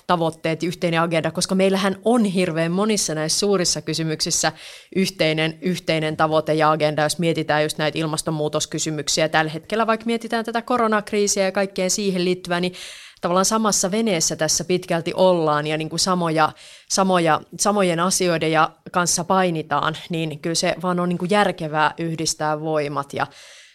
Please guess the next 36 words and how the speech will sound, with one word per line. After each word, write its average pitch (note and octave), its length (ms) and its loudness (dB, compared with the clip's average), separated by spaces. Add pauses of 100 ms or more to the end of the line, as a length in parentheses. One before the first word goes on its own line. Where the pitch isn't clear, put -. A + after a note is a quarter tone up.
(140)
tää, F#3 200 6 (220)
tää F#3+ 140 6
tällainen F#3 340 2
kulttuurinen F3 600 -2
muutos, D#3+ 340 -2
johon E3 180 -4
viittasit, D#3+ 440 -4
niin D#3+ 120 -8
toi E3+ 180 0
on E3 140 -2 (720)
musta F3+ 220 -4
kans F3 220 -2
mielenkiintoinen E3 580 -2
pystyä E3+ 280 -6
niinku E3 260 -4
allekirjoittaa, D#3+ 840 0 (480)
että F3+ 300 2 (240)
me F3+ 80 0
ollaan F3 220 2
koneella F3 460 2
oltu D#3+ 160 -2
tällaisella E3+ 580 2 (200)
oppimismatkalla, E3 1160 2 (320)
eli, E3+ 260 2
eli E3 200 2
ollaan F3 360 4
just F#3+ 220 0
ehkä F#3 220 -2
tämmönen F3 400 2
historiallisesti F3 880 -2
perinteisesti F3 800 0
vähän G3+ 260 2
tämmönen E3+ 360 -2
tee F#3 180 2
se - 180 0
itse F#3+ 400 0